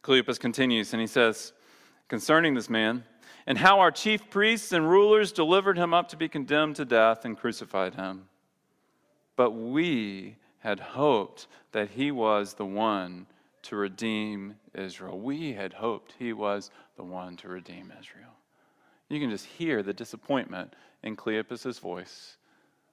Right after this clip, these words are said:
"Our hopes are crushed. We had hoped he was the one. We had big hopes for you, Jesus, but now we're disappointed because we were obviously wrong about you. You're dead now."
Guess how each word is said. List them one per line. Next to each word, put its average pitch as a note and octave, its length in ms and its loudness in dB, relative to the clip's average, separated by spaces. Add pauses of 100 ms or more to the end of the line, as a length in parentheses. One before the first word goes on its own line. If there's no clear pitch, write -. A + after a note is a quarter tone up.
(100)
"Our A2 160 2
hopes C#3+ 420 2 (120)
are B2 80 2
crushed. - 960 -2
We E3 260 -2
had C3 140 -4
hoped C3 420 0
he B2+ 100 -8
was A2+ 320 -2
the G2+ 100 -16
one. G2+ 460 -8 (300)
We D3 100 -6
had C3+ 200 -4
big D3 180 4
hopes C#3+ 260 0
for - 160 -12
you, A#2 140 -6
Jesus, G#2+ 460 -10
but G#2+ 160 -8
now C3+ 420 0 (300)
we're B2+ 100 -4
disappointed B2 680 -4
because G#2+ 240 -12
we B2+ 160 -8
were C3 140 -2
obviously A2+ 520 -2
wrong F2+ 540 -12
about - 340 -14
you. F#2+ 200 -20 (2500)
You're B2+ 160 -4
dead A2+ 340 0
now." F2+ 360 -14